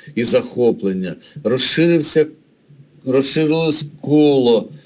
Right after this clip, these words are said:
ваших інтересів. Ем,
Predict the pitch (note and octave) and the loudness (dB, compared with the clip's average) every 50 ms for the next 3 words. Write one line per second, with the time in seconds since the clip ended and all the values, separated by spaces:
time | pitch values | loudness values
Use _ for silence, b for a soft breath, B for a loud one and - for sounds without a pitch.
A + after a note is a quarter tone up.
0 | B B G2+ A2+ B2 A#2+ A#2+ B2 A2+ G2 - - A2 A2 G2+ - A#2 G#2+ A2+ A2 | B B -4 -2 -2 -2 -4 -6 -6 -6 -4 -4 -4 -2 0 0 2 2 2 2
1 | G#2 F#2+ - - F2+ E2 E2 D#2 B B B B B B B B - - G2+ G#2 | 0 -2 -4 -8 -10 -10 -10 -12 B B B B B B B B -2 0 2 2
2 | G#2+ G#2 G#2 G#2 G2+ G2+ G2 G2 G2 F#2+ F#2+ F#2+ F#2 F2 F2+ F2 | 2 2 2 2 0 0 0 0 -2 -2 -4 -4 -6 -6 -8 -12